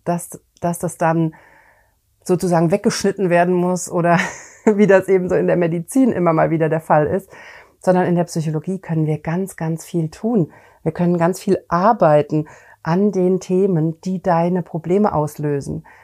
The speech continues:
Wir können an deinen Triggern arbeiten, an deiner Triggerbarkeit.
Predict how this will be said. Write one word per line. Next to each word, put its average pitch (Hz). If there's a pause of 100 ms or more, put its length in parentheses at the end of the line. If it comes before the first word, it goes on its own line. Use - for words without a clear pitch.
(220)
Wir 160
können 175
an 165
deinen 160
Triggern 226
arbeiten, 151
an 160
deiner 165
Triggerbarkeit. 165